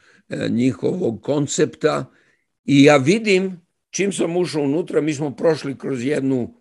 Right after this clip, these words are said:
prostoriju i ušli u drugu gde je bila naša učionica. Sa desne i sa leve strane su bili ljudi, e, kaluđeri koji su gledali u zid i bili otprilike jedno petnaest centimetara od tog zida,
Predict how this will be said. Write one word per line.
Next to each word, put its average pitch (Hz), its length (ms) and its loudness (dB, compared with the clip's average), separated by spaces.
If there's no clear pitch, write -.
prostoriju 175 600 0
i 151 160 4
ušli 160 300 -2
u 135 120 0
drugu 147 460 4
gde 127 200 2
je 127 80 6
bila 151 300 -4
naša 139 380 -2
učionica. 123 680 -4
Sa - 200 -10
desne 185 480 0
i 156 40 -2
sa - 180 0
leve 156 360 2
strane 151 580 -2
su - 200 -10
bili 156 320 0
ljudi, 180 520 2
e, - 60 -14
kaluđeri 151 640 0
koji 143 200 -4
su - 180 -10
gledali 151 520 2
u 131 200 0
zid 127 460 0
i 123 140 -4
bili 175 240 4
otprilike 165 540 0
jedno 139 420 0
petnaest 143 540 0
centimetara 131 720 -2
od 101 100 -6
tog 120 260 -2
zida, 135 560 0